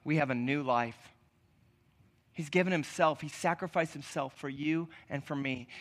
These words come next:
and we receive it by grace through faith. May that overflow with compassion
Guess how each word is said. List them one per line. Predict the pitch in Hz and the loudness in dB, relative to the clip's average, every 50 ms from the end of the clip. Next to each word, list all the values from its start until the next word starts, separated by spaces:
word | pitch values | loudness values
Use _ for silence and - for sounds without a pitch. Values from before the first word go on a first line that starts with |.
| - - | -8 -6
and | - 123 135 | -4 -4 -2
we | 135 135 | -2 -2
receive | 120 127 123 - - - 175 180 175 | -4 -4 -8 -10 -6 -4 -2 -2 -2
it | 180 - - | -2 -2 0
by | 160 147 | 0 -2
grace | 139 123 131 135 147 143 135 127 - - - - - _ _ | -2 -2 -4 0 2 2 2 0 -2 -8 -18 -20 -20 _ _
through | - 139 131 | -10 -10 -10
faith. | - - - 127 120 113 123 - - - _ _ _ _ _ _ _ _ _ _ _ _ _ _ _ _ _ _ _ _ _ _ _ _ _ _ _ _ - | -8 -2 -2 0 0 0 -4 -8 -16 -20 _ _ _ _ _ _ _ _ _ _ _ _ _ _ _ _ _ _ _ _ _ _ _ _ _ _ _ _ -4
May | 147 147 | -2 4
that | 143 170 175 - | 4 4 4 4
overflow | - 175 170 156 170 156 - - 160 156 151 | 2 0 2 2 0 -2 0 0 0 2 2
with | 147 143 - | 0 -2 -4
compassion | - 139 123 - 135 135 127 123 - - - 123 113 117 | -6 -8 -6 -2 0 0 0 0 -2 -8 -8 -10 -10 -14